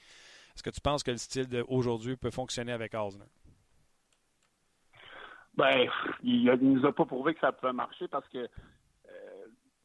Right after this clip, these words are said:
Speaker 2: tu sais, présentement, t'as plus le droit de, de faire d'interférence vraiment en zone neutre lorsque la rondelle est envoyée dans le territoire. Donc,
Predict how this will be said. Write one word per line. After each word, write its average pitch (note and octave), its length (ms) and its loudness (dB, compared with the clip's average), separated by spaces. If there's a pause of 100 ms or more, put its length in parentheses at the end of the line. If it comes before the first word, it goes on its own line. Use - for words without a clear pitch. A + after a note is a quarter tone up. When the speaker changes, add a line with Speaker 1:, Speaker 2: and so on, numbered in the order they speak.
(140)
Speaker 2:
tu - 60 -20
sais, C#3 80 2
présentement, C3 600 2
t'as - 140 -12
plus - 160 -14
le A#2+ 60 -10
droit C3+ 240 0
de, A#2 260 -8
de A2 160 -10
faire B2+ 140 -4
d'interférence A#2+ 640 -8
vraiment A#2 380 -4
en A2+ 40 -8
zone G#2+ 240 -12
neutre A#2+ 220 -6
lorsque - 220 -10
la G#2+ 120 0
rondelle G#2+ 360 -2
est G#2+ 120 -6
envoyée A2 240 -2
dans A2 80 -2
le G2+ 60 -4
territoire. A#2+ 420 -2
Donc, A#2 200 -4